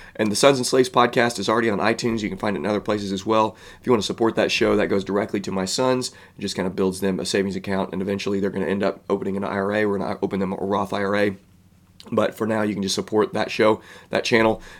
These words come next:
And also, that's kind of in step with the new way that you can support the Shepherd's Crook by way of membership. If you wanna become a member of the Shepherd's Crook, for five dollars a month,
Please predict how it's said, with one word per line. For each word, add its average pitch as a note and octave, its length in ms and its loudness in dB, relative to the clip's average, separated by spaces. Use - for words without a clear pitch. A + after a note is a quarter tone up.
And G#2 280 2
also, A2+ 400 4
that's G2+ 380 0
kind A2 180 2
of G2 100 -4
in G2+ 140 0
step - 340 -2
with G2+ 280 2
the G2 180 2
new G#2+ 360 2
way G#2 280 0
that - 140 -4
you G#2 60 -4
can G2 100 -4
support G#2 300 0
the G2 60 -4
Shepherd's G2 300 0
Crook G#2+ 440 -2
by G2 180 0
way G2 160 2
of F2+ 80 0
membership. G2+ 520 0
If G2 120 -8
you G#2 80 0
wanna G2+ 160 0
become G2 240 -2
a G2 40 2
member G#2 300 2
of F#2 60 0
the F#2 60 -2
Shepherd's F#2+ 340 -6
Crook, A#2+ 240 6
for - 100 -8
five A2+ 240 4
dollars G#2+ 240 2
a G#2 40 -4
month, G#2 300 0